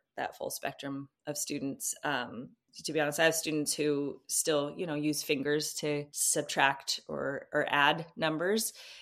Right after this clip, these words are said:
And then, like I said, students on the, on the opposite side. So being able to, we, we call it dif-, differentiation w-, when we're planning, making sure that we have,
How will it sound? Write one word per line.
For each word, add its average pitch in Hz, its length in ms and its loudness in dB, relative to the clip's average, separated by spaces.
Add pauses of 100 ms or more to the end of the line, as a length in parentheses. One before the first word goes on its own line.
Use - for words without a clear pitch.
(140)
And 143 200 0
then, 139 120 0
like 143 160 -4
I - 60 0
said, - 220 -4
students 135 320 -4
on 135 160 -6
the, 135 160 -8
on 135 120 -8
the 139 80 -6
opposite - 460 -6
side. 127 340 0
So 147 420 4 (520)
being 214 280 8
able 196 280 8
to, 170 640 6
we, 165 220 -2
we 165 100 -2
call 151 160 0
it - 80 0
dif-, - 240 -2 (180)
differentiation 151 920 -2 (140)
w-, 151 160 -6
when 151 180 -4
we're 147 280 -4 (300)
planning, 151 380 -2
making 147 260 -6
sure 139 260 -4
that 135 220 -2
we 135 160 -4
have, 135 420 -2